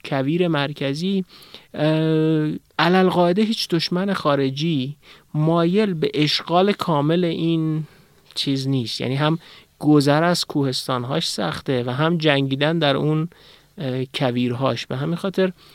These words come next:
اه، علیرغم آسیب پذیری به دلیل قرار گرفتن در یک جایگاهی که هر کی هر کجا می‌خواسته بره میومده، خلاصه یک، اه، به قول تو حالی هم به ما ایرانی ها می‌داده و می‌رفته،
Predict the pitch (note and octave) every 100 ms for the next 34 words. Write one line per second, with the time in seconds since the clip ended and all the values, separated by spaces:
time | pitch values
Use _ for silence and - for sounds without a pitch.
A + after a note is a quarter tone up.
0 | - _ _ - D3 D3 C#3 C#3 C3+ C3
1 | - _ - D3 D3+ D3+ E3+ F#3 G3+ B2+
2 | D3+ - D3+ - C#3 C3 C3+ D#3+ D#3 C#3
3 | C#3 C#3+ - C3 C3 C3 C3 B2+ B2+ -
4 | C3+ C3 B2+ C3+ C3+ C#3 C3 C3 C3+ C#3+
5 | C#3 C3+ C3 D3 C3+ D3 C3+ C3 C3 C3+
6 | - C#3 C3+ C#3+ C#3 C3+ C3 C3+ C#3 B2+
7 | - C#3 C3 C3 - - - - - _
8 | _ G3+ C3+ B2+ B2+ C#3 C3 C3 - C3
9 | C3 C3 C3 C3 B2+ C3 C3 B2+ B2+ B2+
10 | B2+ C3 C3+ C#3 C3+ C3+ C3 - F3 G3